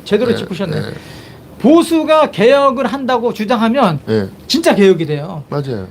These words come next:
Speaker 1: 근데 좌파들은 자기들이 개혁한다고 하지만 개혁이 안 돼. 왜? 우파가 안 따라가면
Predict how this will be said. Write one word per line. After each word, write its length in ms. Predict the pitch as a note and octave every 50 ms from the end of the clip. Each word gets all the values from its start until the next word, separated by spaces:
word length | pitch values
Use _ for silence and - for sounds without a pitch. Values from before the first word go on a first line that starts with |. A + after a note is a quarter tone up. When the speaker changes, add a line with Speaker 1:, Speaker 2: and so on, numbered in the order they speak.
| G2+ -
Speaker 1:
근데 260 | - D#4+ F4 - -
좌파들은 800 | - - B3 A3+ - C#4+ D#4+ D4+ B3 D4 C#4+ D4+ D#4+ D4 A#3 -
자기들이 400 | - F3+ B3 B3+ C4 D4+ C#4+ A#3
개혁한다고 480 | G3+ A3+ C4 B3 B3+ C4 B3+ C4 A#3
하지만 240 | A#3+ A#3 B3+ - - - -
개혁이 320 | - F#3 G#3 B3 C4 C4+
안 160 | G#3 F3+ F#3
돼. 80 | F3+ G3
왜? 220 | F#3 G3+ G#3+ F#3+
우파가 420 | D#3+ F#3 B3+ A#3 - C#4 C#4+ C#4 G#3+
안 140 | - G3 G#3
따라가면 520 | A#3+ A#3+ A3 F#3+ G3+ G3 G#3+ C#4 G4+